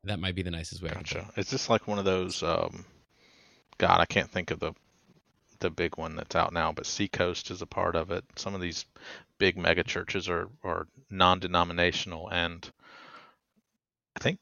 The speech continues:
Speaker 2: Mark Driscoll was involved in it. I think that was
Speaker 1: Yeah, okay.
Speaker 2: uh, is, was, is it related to that?
Speaker 1: Um, I, historically, I, I'm not entirely sure. It's, it's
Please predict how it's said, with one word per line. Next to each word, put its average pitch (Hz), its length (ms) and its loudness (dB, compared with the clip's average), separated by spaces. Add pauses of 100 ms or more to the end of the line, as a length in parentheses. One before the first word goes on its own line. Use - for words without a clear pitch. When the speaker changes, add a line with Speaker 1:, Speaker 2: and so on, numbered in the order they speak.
(120)
Speaker 2:
Mark 95 220 0
Driscoll 98 360 -2
was 90 260 -8
involved 87 460 -2
in 92 140 -6
it. 95 100 -6 (100)
I 95 60 -8
think - 240 -12
that - 160 -8
was - 400 -8
Speaker 1:
Yeah, 110 280 0
okay. 92 260 -4 (640)
Speaker 2:
uh, 87 220 4 (180)
is, 92 280 0 (120)
was, 101 240 0
is 98 120 2
it 104 60 -2
related 101 380 8
to 101 120 2
that? 98 280 8 (1400)
Speaker 1:
Um, 110 460 6 (340)
I, 110 300 -2
historically, 123 640 0
I, 98 180 0
I'm 104 140 2
not 98 200 -2
entirely 92 400 -2
sure. 101 180 -2
It's, 98 240 -6
it's - 340 -4